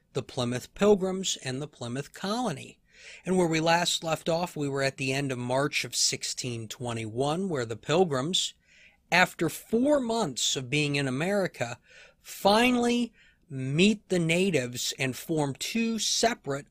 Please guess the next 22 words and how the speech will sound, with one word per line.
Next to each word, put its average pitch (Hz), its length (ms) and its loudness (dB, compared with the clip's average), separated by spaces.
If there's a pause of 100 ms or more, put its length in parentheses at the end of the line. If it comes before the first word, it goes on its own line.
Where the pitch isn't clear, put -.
alliances. 180 1040 -2 (500)
They're 139 180 2
also 147 420 2
introduced 143 680 -2 (120)
to - 140 -6
Samoset 160 840 0
and 120 180 -6
Squanto, 180 840 0 (440)
two 170 220 2
natives 156 520 4
who 151 180 -2
could 139 200 -10
speak - 640 -2 (440)
good 139 220 6
English, 147 600 2
or, 123 180 -4 (140)
or 123 260 0
at - 80 -10
least 151 380 0 (180)
mostly 143 580 4
good 120 220 -2
English. 113 640 -6